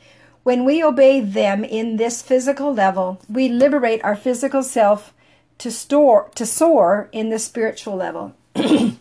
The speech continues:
So understanding what God expects of us from the Hebrew perspective will enable us to rise above the daily trials and tests that come our way. To fully understand the Torah will only come as we learn the Holy Torah from the cultural mindset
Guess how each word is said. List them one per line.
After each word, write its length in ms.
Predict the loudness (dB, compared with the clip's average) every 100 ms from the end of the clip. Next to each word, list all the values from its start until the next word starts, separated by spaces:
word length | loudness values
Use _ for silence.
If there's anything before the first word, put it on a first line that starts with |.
| _ _ _ _ _ _ _ _ -20 -20 -20 -20 -4
So 180 | 0 2
understanding 760 | 2 0 -2 0 0 0 0
what 180 | 0 -2
God 240 | 2 2
expects 480 | 0 -6 -2 -2 -2
of 120 | -4
us 260 | -2 -2 -4
from 160 | -6 -4
the 80 |
Hebrew 380 | -6 -4 -4 -6
perspective 640 | -8 -10 -6 -8 -6 -8 -4
will 220 | -2 -2
enable 360 | -2 -4 -4 -4
us 280 | -4 -6
to 160 | -12 -8
rise 400 | -2 0 0 -4
above 380 | -2 0 0 -2
the 100 | -4
daily 300 | -4 -2 -6
trials 460 | -4 0 0 0
and 140 | -4 -6
tests 320 | -2 -2 -2
that 220 | -4 -4
come 180 | -6 -6
our 140 | -4
way. 340 | -2 -2 -4 -10 _ _ _ _ _ -20 -20 _
To 140 | -4
fully 400 | -2 -2 0 0
understand 600 | 0 -2 -2 -4 -4 -4
the 80 | -8
Torah 360 | -4 -2 -2 -4
will 240 | -4 -6
only 300 | -4 -2 -2
come 480 | -2 -6 -6 -6 -8
as 240 | -10 -10
we 160 | -10 -10
learn 360 | -8 -8 -6 -6
the 120 | -6
Holy 360 | -6 -8 -8
Torah 400 | -10 -6 -4 -4
from 300 | -6 -8 -6
the 80 | -8
cultural 560 | -10 -8 -8 -6 -6 -6
mindset 720 | -6 -8 -10 -8 -8 -10 -16